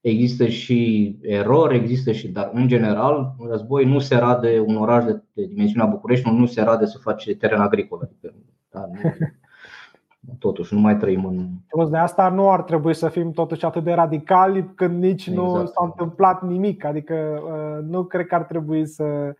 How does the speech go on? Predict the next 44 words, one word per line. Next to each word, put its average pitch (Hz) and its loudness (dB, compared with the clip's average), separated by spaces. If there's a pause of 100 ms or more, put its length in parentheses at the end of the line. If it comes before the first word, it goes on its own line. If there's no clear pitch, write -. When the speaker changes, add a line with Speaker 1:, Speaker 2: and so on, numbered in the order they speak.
(520)
Speaker 2:
să - 2
ne 208 4
Speaker 1:
Nu 196 2
poate 233 2
Speaker 2:
vindem 220 4
Speaker 1:
să 208 6
Speaker 2:
acum 214 4
toate, 196 2 (240)
tot, 190 -2
tot 202 0
ce - 0
avem 190 4
în 185 -2
oraș 185 2
și 196 -6
să 190 0
ne 180 0
mutăm 180 0
undeva 175 0
izolați 165 -2 (100)
la 151 -8
țară, 135 -14
Speaker 1:
Da. 180 -12
Speaker 2:
ok? 175 -10 (420)
Speaker 1:
E, 131 2
evident 151 2
că 160 2
în 139 4
po-, 135 0
toată 156 2
povestea 135 2
asta 147 0
intră 156 0
foarte 147 0
multă 147 0
emoție, 104 0
Bogdan, 95 -12
știi? 104 -10
Și, 104 -10 (100)
și - -20
că - -4
e 131 4
vorba 127 2
de, 123 2